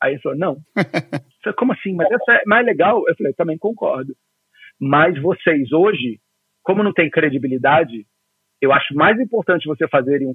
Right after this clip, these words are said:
Speaker 1: thriller que vai chocar o mundo." Eu falei, "Caramba, esses caras tão,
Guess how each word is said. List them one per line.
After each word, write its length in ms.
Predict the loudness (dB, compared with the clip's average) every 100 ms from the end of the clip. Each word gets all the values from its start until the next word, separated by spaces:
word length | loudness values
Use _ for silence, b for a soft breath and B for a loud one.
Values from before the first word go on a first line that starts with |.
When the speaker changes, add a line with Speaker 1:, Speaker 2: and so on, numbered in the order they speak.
| -4
Speaker 1:
thriller 400 | -2 0 0 0
que 80 | 0
vai 120 | 0
chocar 460 | 2 -2 0 2 4
o 80 | 2
mundo." 300 | 2 2 2
Eu 60 |
falei, 180 | 0 -2 0
"Caramba, 300 | 2 2 -2
esses 120 | 0
caras 240 | 0 2
tão, 200 | 0 -4